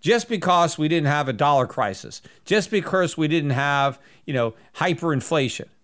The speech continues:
Now, a lot of this stuff is gonna happen anyway, but just because those things didn't happen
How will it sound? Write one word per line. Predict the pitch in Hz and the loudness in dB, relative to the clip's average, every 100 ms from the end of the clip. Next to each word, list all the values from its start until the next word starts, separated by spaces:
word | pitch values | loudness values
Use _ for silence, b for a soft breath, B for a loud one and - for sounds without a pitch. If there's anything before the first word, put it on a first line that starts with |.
| _ - | _ 0
Now, | 180 151 | 2 2
a | 151 | 2
lot | 170 240 | 2 4
of | 220 | 4
this | 180 | 0
stuff | - 190 165 | 2 2 2
is | 147 | -2
gonna | 117 156 | -2 -2
happen | 131 185 208 143 107 | 0 0 0 -4 -4
anyway, | 170 262 180 117 127 170 B B B _ | -2 0 0 0 -2 -4 B B B _
but | 156 | 0
just | - 226 | 2 0
because | 220 170 175 165 - | 0 0 2 2 -2
those | 123 139 233 226 | -2 2 2 2
things | 214 160 135 | -2 0 0
didn't | 123 131 | -2 -4
happen | 113 165 214 151 127 | -2 0 0 0 -4